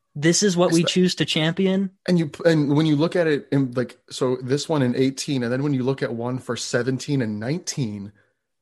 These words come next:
Speaker 2: six, even, even going back to two thousand sixteen, when you have Moonlight in two thousand sixteen, you have Shape of Water in two thousand seventeen, then fucking this,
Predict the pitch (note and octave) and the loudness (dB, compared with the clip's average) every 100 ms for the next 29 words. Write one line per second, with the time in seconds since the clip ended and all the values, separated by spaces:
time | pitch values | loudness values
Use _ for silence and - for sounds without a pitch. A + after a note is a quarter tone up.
0 | _ _ _ - - E3+ E3 E3+ F3 E3 | _ _ _ -4 -2 -2 -4 -2 -2 -2
1 | D#3 D#3 D3+ D3+ B2+ E3 E3 C#3+ A#2+ - | -2 0 -2 -2 -6 -2 -2 0 -2 0
2 | G3 - - A#2 A2+ - _ _ _ C3 | -2 -2 -4 -2 -2 -8 _ _ _ -2
3 | C3 D3 D3 C#3 A2 _ - A2+ B2 D#3 | 0 0 -2 -6 -6 _ -4 0 2 2
4 | D3+ D3 C#3 B2+ C#3 C3 B2 A#2 - C3 | 2 0 0 -2 0 0 -2 -4 -4 -6
5 | - - G#2 G#2+ - _ - A#2+ A#2 G#2+ | -6 -8 -8 -8 -14 _ -10 -10 -8 -12
6 | - _ - - C#3+ D3 B2 C3 C#3 C3+ | -16 _ -8 0 0 0 2 2 2 0
7 | A#2 C#3 B2 A#2 A2 A#2 B2 G#2+ G#2 - | 0 -2 -2 -4 -4 -6 -6 -6 -10 -12
8 | G2+ G#2 _ - C3 D3+ - - C#3+ - | -12 -14 _ -10 -8 -8 -12 -12 -12 -10
9 | C3+ A2 E2 F2 C3+ D3 G#2+ G2 - - | -10 -10 -12 -4 0 2 0 -6 -8 -10